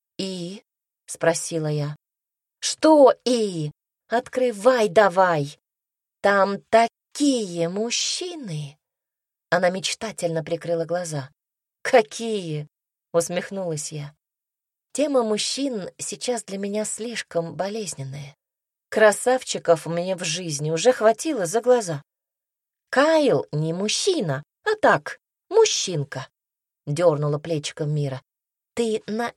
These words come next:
этих посмотри! Я еле нашла этот календарь. Тираж еще в декабре выкупили за один день и три раза допечатывали.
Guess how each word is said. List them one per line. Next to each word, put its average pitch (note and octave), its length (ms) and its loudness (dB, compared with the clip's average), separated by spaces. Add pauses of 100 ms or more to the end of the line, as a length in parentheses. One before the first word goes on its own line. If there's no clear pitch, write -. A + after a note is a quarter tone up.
(100)
этих A3+ 600 -2
посмотри! D#3+ 720 -4 (480)
Я F3 260 2
еле G3 500 2
нашла G#3+ 680 2
этот B3 320 -4
календарь. F3+ 640 4 (500)
Тираж B3+ 580 2
еще G#3 380 -2
в F#3+ 60 -12
декабре A3+ 520 0
выкупили E3 560 0
за E3+ 180 4
один A3+ 360 0
день A#3+ 360 -2 (480)
и A#3 140 0
три A3 340 4
раза B3+ 320 2
допечатывали. E3 840 -2